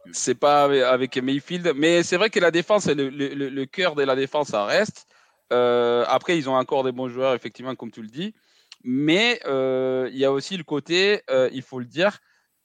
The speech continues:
Speaker 2: euh, parce que tu parles de Mayfield, mais il y a aussi, euh, il y a des, les joueurs clés de Buccaneers, ça commence à vieillir quand même, hein.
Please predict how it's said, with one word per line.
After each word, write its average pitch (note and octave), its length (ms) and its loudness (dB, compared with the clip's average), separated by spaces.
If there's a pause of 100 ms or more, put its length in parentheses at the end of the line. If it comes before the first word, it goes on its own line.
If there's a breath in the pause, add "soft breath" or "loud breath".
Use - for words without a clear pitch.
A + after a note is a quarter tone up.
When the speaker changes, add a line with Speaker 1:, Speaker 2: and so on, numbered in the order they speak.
(220)
Speaker 2:
euh, - 1160 -8
parce B2 180 -2
que C#3 80 -2
tu D3+ 140 -6
parles D#3 200 4
de D3 100 0
Mayfield, E3 440 -2
mais D#3+ 120 2
il D3 40 2
y D#3 60 4
a D3+ 80 6
aussi, F3+ 360 -2
euh, C#3+ 420 4
il C3 680 -8
y C3 80 0
a C3 80 4
des, C#3 360 2
les D3 160 -2
joueurs D#3+ 300 0 (380)
clés F3 320 4
de C3+ 300 0
Buccaneers, C#3 460 0
ça - 300 -2
commence G#3 280 -2
à G#3 80 4
vieillir F#3+ 380 0
quand B2+ 120 2
même, G#2+ 140 -6
hein. D#3+ 140 -8